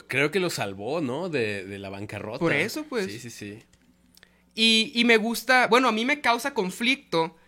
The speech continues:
Speaker 2: que por, precisamente por eso los hayan tenido rezagados por tanto tiempo. Y finalmente, pues, ya estamos, yo siento que estamos en un resurgir monstruoso, güey.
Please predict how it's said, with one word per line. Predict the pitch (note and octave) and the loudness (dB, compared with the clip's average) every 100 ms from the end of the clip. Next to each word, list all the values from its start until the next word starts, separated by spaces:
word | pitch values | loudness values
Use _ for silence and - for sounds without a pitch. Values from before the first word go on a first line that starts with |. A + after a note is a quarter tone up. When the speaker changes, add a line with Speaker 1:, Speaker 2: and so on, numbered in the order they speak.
| _ _ - | _ _ -2
Speaker 2:
que | F3+ F3+ E3+ E3+ | 2 4 2 0
por, | F3 - | -6 -6
precisamente | - F#3 A3+ A#3 A3 | -6 -2 0 0 -2
por | - F3 | 2 6
eso | F3 A#3+ | 6 4
los | A3 E3 E3 F3+ | 4 4 4 2
hayan | F#3 A3+ | 0 0
tenido | E3 E3 G#3+ | 0 0 0
rezagados | F3 D#3+ D3 C3 F#3 - | 0 -2 -2 0 -2 -4
por | D#3+ - | -8 -8
tanto | D3+ G2+ | -10 -10
tiempo. | B2+ D3+ C4 C#4 E3 - _ _ _ | -6 -4 -4 -6 -8 -10 _ _ _
Y | - F#3+ | -6 0
finalmente, | F#3 F3+ G3+ G#3 G#3 G#3+ G#3 | 2 4 4 0 2 2 2
pues, | F3 E3 | -2 -4
ya | F3+ | -4
estamos, | F3+ G3+ G#3 G#3 D#3+ | -4 -6 -6 -8 -6
yo | G#3 | -6
siento | G#3 G#3 A#3+ C4+ A#3+ | -6 -8 -8 -10 -10
que | G3 | -10
estamos | - G#3+ G#3+ | -10 -10 -6
en | E3+ | -6
un | F3 | -6
resurgir | G#3+ G#3+ F3+ - E3 F3 F#3+ _ _ _ _ _ _ _ _ - _ - | -8 -8 -10 -10 -8 -6 -8 _ _ _ _ _ _ _ _ -20 _ -8
monstruoso, | E3 E3+ D#3+ D#3 - C#3+ D3+ - G3 C#3+ | -4 -2 -2 -4 -6 -6 -4 -4 -6 -6
güey. | B2+ | -8